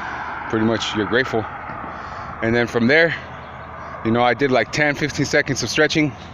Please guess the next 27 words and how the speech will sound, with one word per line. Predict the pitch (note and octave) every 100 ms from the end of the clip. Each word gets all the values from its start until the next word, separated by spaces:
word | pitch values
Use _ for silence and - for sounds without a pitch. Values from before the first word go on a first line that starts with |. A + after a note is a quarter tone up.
| - - -
I | A#2
mean, | A#2 A2 - - - - G#2+
I'm | A#2+
sure | D#3
it's | D3 -
beneficial | D3+ C#3 D3+ D3 C#3
to | C3
do | B2+
more | B2 C#3 C3+
or |
less. | B2+ D#3+ - - F#2+
One | G#2+ D3+
thing | E3
I | D#3
wanna | D#3 D#3
mention | C#3+ E3+ E3+ D3+
real | C3+
quick, | C#3+ C#3 - - - - - - - - - - - -
there's | B2+ C#3+
so | - F#3 F#3+
much | F#3+ F#3
information | F#3 E3+ E3+ D3+ E3 - C3
on | G2 - - - - C3+
the | C3
internet, | D3+ D#3+ C#3+ A#2
for | C3
example, | A#2 C#3+ B2+ G#2+